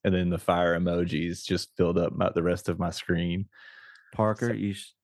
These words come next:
Speaker 2: you should not lie on a podcast. That is, <laughs> that is, although that's very believable coming from me, but <laughs>
Speaker 1: <laughs>
Speaker 2: uh, now her previous album, I think I was up at midnight, <laughs> but I didn't have to get up early the next day.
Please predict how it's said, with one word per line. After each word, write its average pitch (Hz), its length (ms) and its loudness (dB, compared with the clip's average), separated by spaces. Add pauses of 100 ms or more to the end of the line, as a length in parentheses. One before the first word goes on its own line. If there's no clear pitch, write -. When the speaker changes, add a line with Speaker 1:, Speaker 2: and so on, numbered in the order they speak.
(140)
Speaker 2:
you 107 80 -2
should 107 180 -2
not 107 140 0
lie 110 400 4
on 98 160 0
a 98 60 -2
podcast. - 720 -4
That 95 160 2
is, 95 360 -2
<laughs> - 60 -10
that 110 540 0
is, 104 280 -2 (680)
although 127 440 4 (200)
that's 135 180 4
very 139 260 2
believable 127 680 2
coming 175 320 0
from 170 240 -4
me, 185 240 -2
but 110 500 0 (160)
<laughs> 147 260 -4
Speaker 1:
<laughs> - 1300 0
Speaker 2:
uh, 104 120 0 (280)
now 131 240 4
her 127 100 2
previous 165 480 0
album, 107 560 0 (180)
I 117 120 -6
think 120 200 -2
I 135 80 6
was 147 280 2
up 107 180 0
at 95 120 -2
midnight, 92 500 -2
<laughs> - 20 -20
but 117 800 0
I 104 60 -4
didn't 120 140 2
have 131 120 2
to - 60 -12
get 120 120 4
up 127 140 2
early 95 260 -2
the 90 100 -4
next 90 320 -6
day. 85 280 -6